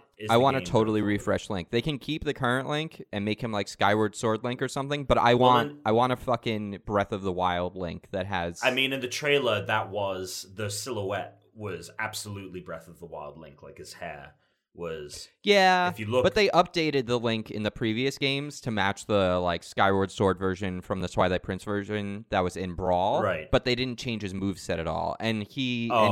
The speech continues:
Speaker 2: and,
Speaker 1: I see what you
Speaker 2: and
Speaker 1: mean.
Speaker 2: from Melee to Brawl, it went from, like, Ocarina to Twilight Princess,
Speaker 1: Right.
Speaker 2: and he's still the same moveset. I want
Speaker 1: Right.
Speaker 2: a
Speaker 1: And that's why
Speaker 2: moveset.
Speaker 1: you have Toon Link
Speaker 2: Yeah.
Speaker 1: and regular Link.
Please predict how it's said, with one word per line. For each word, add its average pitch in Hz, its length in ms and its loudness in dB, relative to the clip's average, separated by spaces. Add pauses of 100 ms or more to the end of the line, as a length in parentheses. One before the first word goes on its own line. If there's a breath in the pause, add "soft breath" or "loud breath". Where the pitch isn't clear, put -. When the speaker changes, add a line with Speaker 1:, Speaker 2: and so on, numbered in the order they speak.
Speaker 2:
and, 92 60 0
Speaker 1:
I 92 40 -4
see - 160 -6
what 120 80 0
you 113 60 -2
Speaker 2:
and 107 80 -6
Speaker 1:
mean. 73 120 -14 (200)
Speaker 2:
from 120 260 0
Melee 113 480 2
to - 180 -4
Brawl, 98 540 4
it 92 160 -2
went 95 260 -2
from, 92 220 -4
like, 87 260 -6 (260 soft breath)
Ocarina 92 920 0 (440)
to 110 100 -10
Twilight 98 340 0
Princess, 92 460 -2
Speaker 1:
Right. - 60 -14 (140)
Speaker 2:
and 98 80 -4
he's 101 200 -4
still 87 240 -2
the 85 80 -10
same 85 240 -4
moveset. 82 420 -6 (100)
I 131 120 6
want 151 300 4 (200)
Speaker 1:
Right. 87 200 -18
Speaker 2:
a 117 40 -4
Speaker 1:
And 113 260 2
that's 110 160 -4
why 101 220 4
Speaker 2:
moveset. 107 60 -6
Speaker 1:
you 104 80 -2
have 104 160 -2
Toon 104 340 -8
Link 85 240 -10
Speaker 2:
Yeah. 107 220 2
Speaker 1:
and - 160 -4
regular 69 180 -18
Link. 69 340 -20